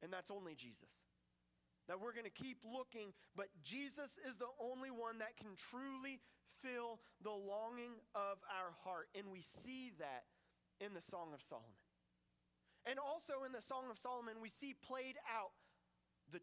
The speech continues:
church and Jesus. What I mean by that, and Pete, good luck following this, I'm jumping around here.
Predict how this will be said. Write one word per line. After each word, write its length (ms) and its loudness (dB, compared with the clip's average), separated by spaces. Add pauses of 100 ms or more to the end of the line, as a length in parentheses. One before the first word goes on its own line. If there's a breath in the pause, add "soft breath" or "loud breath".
(120)
church 720 0 (760)
and 400 0 (480)
Jesus. 460 -4 (640 soft breath)
What 140 2
I 100 4
mean 220 0
by 160 4
that, 240 2
and 160 -6
Pete, 300 -2 (500)
good 140 2
luck 260 2
following 360 2
this, 200 -2
I'm 180 -2
jumping 320 -4
around 320 0
here. 180 -8